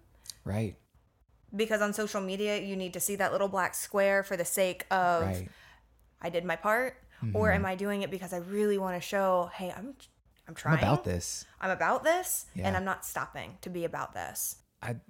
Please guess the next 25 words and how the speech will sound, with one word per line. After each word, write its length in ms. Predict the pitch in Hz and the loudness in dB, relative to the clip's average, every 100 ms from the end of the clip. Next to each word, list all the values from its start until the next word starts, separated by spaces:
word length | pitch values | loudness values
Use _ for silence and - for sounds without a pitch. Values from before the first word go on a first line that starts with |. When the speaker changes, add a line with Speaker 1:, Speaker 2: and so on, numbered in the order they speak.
| - - - | -18 -16 -10
Speaker 1:
so 160 | - | -6
I 40 | 117 | -4
think 300 | - 143 127 | -2 -2 0
there's, 220 | 123 113 | -2 0
like, 180 | 117 - | -2 -4
this 200 | 110 - | -6 -6
tendency 880 | - 120 120 - 107 101 98 95 - _ _ _ _ _ _ _ _ _ _ _ _ _ - | -2 -2 -2 -4 -2 0 0 -2 -6 _ _ _ _ _ _ _ _ _ _ _ _ _ -12
where 200 | 107 101 | -2 -2
it's 160 | 98 - | 0 -2
like, 380 | 98 95 - - _ _ _ _ _ _ _ _ _ _ - - | -2 -2 -10 -20 _ _ _ _ _ _ _ _ _ _ -16 -8
you, 260 | 117 117 | 0 2
of 180 | 120 117 | 2 0
course, 280 | - 135 120 | 4 4 6
we 80 | 117 | 2
should 180 | - 107 | 2 2
acknowledge 440 | 104 104 98 98 | 4 4 4 4
everything 380 | 98 95 98 95 | 0 0 0 0
that's 160 | 90 | 0
happening 460 | - 85 - 87 85 | 0 -2 -2 -2 -2
because 360 | 104 90 92 92 | -4 -6 -6 -4
it's 140 | 90 | -6
very, 300 | - 98 95 | 0 4 4
very 220 | 90 87 | 4 4
important. 540 | 85 82 85 87 180 - | 2 0 -2 -2 -6 -6
Speaker 2:
Mm-hmm. 300 | 185 170 | -10 -10